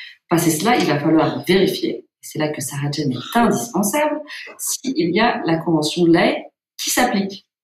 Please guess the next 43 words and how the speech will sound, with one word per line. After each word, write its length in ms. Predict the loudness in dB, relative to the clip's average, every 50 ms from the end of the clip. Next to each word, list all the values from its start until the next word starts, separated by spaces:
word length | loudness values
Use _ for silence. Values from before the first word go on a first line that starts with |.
| _ _
auquel 240 | -6 -2 0 0 0
cas 100 | 2 2
il 140 | 2 4 4
y 40 | 4
a 60 | 4
une 180 | 4 4 2 0
procédure 560 | -2 -2 -2 0 0 0 0 0 0 -2 -2 -6 -12 _ _ _ _
qui 220 | -8 -4 0 2
est 360 | 2 2 2 0 -2 -6 -12 -18 _ _ -8
très 260 | -2 0 2 2 4
réactive, 560 | 2 2 0 -2 -2 -4 -2 -2 -2 -4 -6 -8 _ _ _ _ -4
que 100 | -2 0
ce 160 | 2 2 0
soit 440 | -2 0 2 2 2 2 0 -2 -4 -2
dans 160 | 2 4 4
les 160 | 6 4 4 4
pays 180 | 4 2 2
étrangers 520 | 2 0 0 -2 -2 -2 -2 -4 -8 -10 -12
ou 40 | -10
la 120 | -10 -10
France. 340 | -8 -4 -2 -2 -2 -2 -4
En 40 | -10
tout 120 | -14 -10 -6
cas, 100 | -2 2
l'autorité 500 | 2 4 4 2 0 0 0 0 -2 -2
consulaire 480 | -2 -4 -6 -6 -4 -2 -2 -2 -2 -2
et 40 | -2
les 80 | 0
magistrats, 640 | 2 2 2 2 0 -2 -4 -4 -2 -2 -2 -2 -4 -12 _ _ _ _ _
euh, 80 | -10 -2
détachés 460 | 0 2 2 2 2 2 2 2 2
à 80 | 0 0
cela 360 | 0 0 -2 -2 -2 -4 -10 -16 _ _ _
sont 360 | -8 -6 0 2 2 2 0 -4 -10 _ _ _ -6
très 260 | 0 2 4 4 4
efficaces 480 | 2 2 0 -2 -2 -2 -2 -4 -6 -10 -16 _ -20
et 60 | -18
très 220 | -12 -6 -2 0
rapides. 360 | 0 0 0 -2 -4 -8 -12 -16 _ _ -2
Il 120 | 0 2
y 40 | 4
aura 200 | 4 4 2 0
donc 220 | 0 0 -2 -2